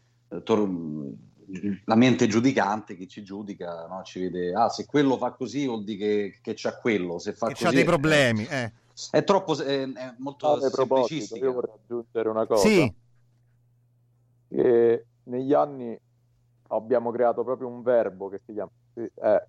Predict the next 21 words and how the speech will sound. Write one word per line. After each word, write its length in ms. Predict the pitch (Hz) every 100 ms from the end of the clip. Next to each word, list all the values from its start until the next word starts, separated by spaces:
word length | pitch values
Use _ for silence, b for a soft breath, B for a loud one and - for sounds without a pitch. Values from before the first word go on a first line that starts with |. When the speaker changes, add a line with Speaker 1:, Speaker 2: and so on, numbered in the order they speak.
| _
Speaker 3:
capelleggiare, 1200 | - 127 143 131 131 123 117 113 113 85 90 - _ _ - B B B -
per 180 | 120
dire 260 | 110 120 120
proprio, 600 | 123 135 135 135 127 131 -
intende 520 | 127 120 - 117 113 113
proprio 500 | 123 117 120 117 127
essere 420 | 131 - 127 117
se 120 | -
stessi 640 | - _ 131 127 - -
senza 480 | 120 123 120 - 113
filtri, 500 | 107 127 131 - 120
senza 440 | 117 117 113 - 117
la 100 | 107
paura 460 | 104 113 117 113
di, 140 | 101 95 _ _ _
di 120 | 113
qualcuno 460 | 107 101 - 110 107
che 160 | 98 -
ti 120 | 104
giudichi. 520 | 98 92 87 85 95 - _ -
Capelleggiare. 840 | 120 117 113 107 98 - 78 -